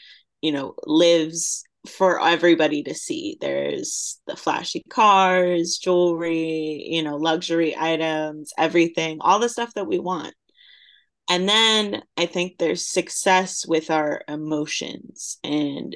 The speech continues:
a successful emotional state, you know, being able to kind of self-regulate. Um,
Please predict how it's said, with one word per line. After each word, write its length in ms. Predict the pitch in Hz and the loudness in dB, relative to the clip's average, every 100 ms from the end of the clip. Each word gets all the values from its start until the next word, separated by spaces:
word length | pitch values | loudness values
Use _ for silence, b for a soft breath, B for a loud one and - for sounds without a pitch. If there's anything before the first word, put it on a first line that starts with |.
| - | -2
a 220 | 165 147 | 0 0
successful 1000 | 151 - 143 - 185 160 - - 156 151 - | -2 -6 -6 -4 -2 -2 -2 -2 0 0 -2
emotional 760 | 156 147 143 165 143 147 - | -4 -4 -6 -6 -8 -10 -10
state, 500 | - - - - - B B B B B | -8 -8 -8 -8 -12 B B B B B
you 100 | 160 | -2
know, 140 | 156 | 0
being 300 | 156 180 196 | 2 4 4
able 240 | 202 185 160 | 2 4 2
to 160 | 165 | 0
kind 220 | 156 160 147 | -4 -4 -4
of 80 | |
self-regulate. 1200 | - - 165 151 - - 143 143 - 98 95 92 - _ b b b b b _ 170 | -6 0 2 2 0 -12 -8 -8 -10 -12 -12 -14 -16 _ b b b b b _ -2
Um, 460 | 160 151 - - | 0 0 -2 -6